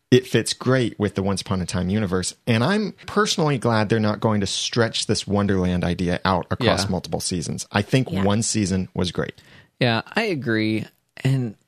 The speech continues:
Speaker 2: honestly, if I can get on a soapbox for just a moment, they're still stuck in a system that's twenty years old. The ratings, frankly, are not in for this show yet. There are still Once Upon a Time fans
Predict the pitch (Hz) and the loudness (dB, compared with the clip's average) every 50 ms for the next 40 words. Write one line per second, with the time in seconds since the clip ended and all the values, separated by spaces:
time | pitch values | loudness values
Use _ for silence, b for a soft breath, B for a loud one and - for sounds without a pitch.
0 | _ _ - - 120 131 131 127 120 - - 117 113 113 104 104 107 104 - - | _ _ -2 0 0 2 2 -2 -2 -2 -2 -2 0 0 2 0 0 -2 0 0
1 | 117 110 - - 113 113 110 113 110 110 107 101 95 113 - - 123 117 110 - | 0 0 0 -2 -2 0 2 2 2 2 2 0 0 0 0 0 0 0 0 2
2 | - 104 95 101 - - - 117 107 101 104 - - - 104 104 104 101 101 98 | 2 2 2 2 -2 -2 -2 -2 0 0 -2 -4 -4 -4 -4 -2 -2 -2 0 0
3 | 98 98 - - - b b b b b b b b b _ _ _ _ - 165 | -2 -4 -4 -6 -12 b b b b b b b b b _ _ _ _ -6 -4
4 | 139 156 143 139 135 131 - - - - - - - 151 151 151 151 147 143 143 | 0 2 2 2 2 0 -2 -2 -4 -4 -4 0 2 2 4 4 2 2 2 2
5 | 143 139 - - - - - 139 127 123 123 - - 139 127 120 120 - - - | 0 -2 -2 -4 -4 0 2 2 2 2 0 0 0 0 0 0 -2 -2 -4 -4
6 | 117 - - - 110 107 113 127 147 - 127 - - - - 127 120 120 120 127 | -6 -4 -2 -2 -2 0 -2 -2 -2 -2 -4 -4 -4 -4 -2 0 0 0 0 0
7 | 139 143 147 170 202 202 - - - _ _ _ _ _ _ _ - 185 180 196 | 0 0 0 0 0 0 -4 -6 -8 _ _ _ _ _ _ _ 4 4 4 4
8 | 214 247 262 247 185 147 131 - - - 156 170 160 - 151 127 120 120 120 127 | 2 0 0 0 0 0 -2 0 2 2 2 2 2 2 2 2 2 2 2 2
9 | 127 120 123 120 113 - 117 104 110 107 - - 123 117 117 110 95 92 - - | 2 2 2 0 0 0 0 0 0 0 0 2 2 2 2 2 0 -2 -2 0
10 | - 185 226 254 - - - 156 139 139 139 123 120 117 143 - 175 - 202 202 | 0 0 2 0 -2 0 2 2 2 2 2 0 0 -2 -2 -4 -4 -2 -2 -2
11 | 233 - - 165 135 131 127 - - 123 117 117 117 123 143 - | -2 -2 0 0 0 0 0 0 0 0 2 2 0 -2 -4 -6